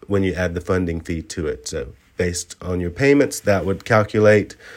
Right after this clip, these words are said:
it's only gonna change your payment a dollar or so, a few dollars, based on that small increase in the loan balance that the V A funding fee is being added to. So just a real quick, uh, scenario on how V A loans work. Uh, and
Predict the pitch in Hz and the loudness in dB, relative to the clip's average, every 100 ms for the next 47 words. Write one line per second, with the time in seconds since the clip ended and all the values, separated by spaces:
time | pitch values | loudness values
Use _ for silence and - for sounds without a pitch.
0 | - 98 101 104 95 92 90 - 95 85 | -12 -6 0 2 2 2 0 0 -2 -2
1 | 87 98 98 90 87 92 92 90 87 - | -4 -2 0 2 0 0 0 0 -2 -2
2 | 90 87 92 - 104 90 78 82 85 - | -2 -2 -4 -2 -2 0 -4 -6 -8 -10
3 | - 101 92 - 92 87 90 - - 95 | -8 -2 -2 -2 -2 0 -2 -2 -2 0
4 | 95 110 110 131 127 - - - - 104 | 2 2 0 0 0 -6 -16 -12 -4 0
5 | 101 104 120 123 127 143 - - 95 104 | 4 4 4 4 4 0 -4 -2 -2 -4
6 | 95 107 110 101 107 101 95 90 92 87 | -4 0 2 2 0 -2 -2 -4 -4 -6
7 | 85 _ _ _ 95 87 92 90 - 78 | -8 _ _ _ -10 -6 -4 -6 -6 -10
8 | 80 - - - - - - - - - | -10 -12 -16 -14 -16 -16 -18 -20 -20 -20
9 | - _ - 101 98 90 113 - 123 104 | -20 _ -6 -4 -2 0 0 2 0 0
10 | - 101 95 92 - 104 113 123 127 98 | 0 -2 -2 -2 -2 2 2 2 0 -2
11 | 92 95 90 85 82 104 104 101 98 95 | -4 -4 -4 -4 -4 0 2 4 2 2
12 | 95 87 87 101 135 - - - _ _ | 0 -4 -2 0 -2 -4 -18 -20 _ _
13 | - - _ 95 90 87 - 90 90 85 | -20 -20 _ -4 -4 -4 -6 -4 -4 -4
14 | 82 | -8